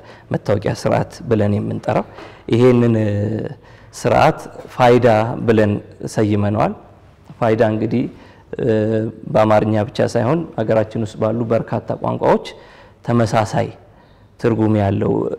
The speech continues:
እሴት ቫሊዩ የሚለውን ትርጉም የሚሰጠን ቃል ነው። ከኢትዮጵያ ተሻግሮም በጎረቤት ሀገራት፣ በሌሎች ሀገራት ባሉ ቋንቋም በአጋጣሚ ተመሳሳይ ትርጉም ያለው ነው እና ይሄ የዲጂታል መታወቂያ ስርዓት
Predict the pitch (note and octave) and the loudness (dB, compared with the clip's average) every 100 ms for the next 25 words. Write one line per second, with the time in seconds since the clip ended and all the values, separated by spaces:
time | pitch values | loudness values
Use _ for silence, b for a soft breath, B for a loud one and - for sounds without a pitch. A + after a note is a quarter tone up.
0 | - A#2 - A#2+ G#2+ - A2 G#2+ G#2 A2 | -6 -6 -2 0 0 -2 -2 0 0 -2
1 | A2 - A2+ G#2+ G#2+ A2 A2+ E3+ B B | -4 -4 -2 -2 -2 0 0 -2 B B
2 | B B _ - G#2+ G2+ - A#2 A2 G#2 | B B _ -2 0 0 -2 0 0 2
3 | G#2 G#2 - A#2 A2+ A2 G#2+ D3+ E3+ - | 0 -2 -2 -4 -6 -8 -10 -10 -10 -10
4 | - - A#2+ G#2+ C#3 G3+ D3+ - B2+ C#3 | -12 -2 0 2 0 0 -2 0 -2 -2
5 | A#2+ A#2+ A#2 A#2+ A2+ C3+ - B B _ | -2 0 0 0 2 -2 -2 B B _
6 | - G#2+ G#2 G#2+ G#2+ A2 A2+ - - _ | -2 2 2 2 0 -2 -4 -8 -20 _
7 | _ - A2+ A#2 A2+ A#2+ A2+ A2+ A#2 - | _ -2 2 4 2 0 2 2 0 0
8 | A2+ A2+ A2 - A2 A2 A2+ A#2 A2+ - | 0 0 0 -2 -2 -2 -2 -4 -2 -2
9 | A#2 - D3+ B2+ C#3+ A2+ G#2+ - A2 F3 | -2 -2 -2 -2 -4 -2 -2 0 -2 -4
10 | B B B - A2+ G#2+ A#2 G2 G#2 G2+ | B B B 0 0 2 0 0 -2 0
11 | A2 A2 A2 G#2 G#2 G2+ G2+ G#2 A#2+ D#3+ | 0 2 2 2 2 0 0 -2 -4 -6
12 | B B - A#2 C3+ E3 C#3 B2+ B2 - | B B -2 4 6 6 6 2 0 0
13 | A#2+ A#2 G#2+ A2+ A2 A2+ G#2 A#2+ - C3+ | 0 0 0 -2 -2 -4 -4 -4 -2 -2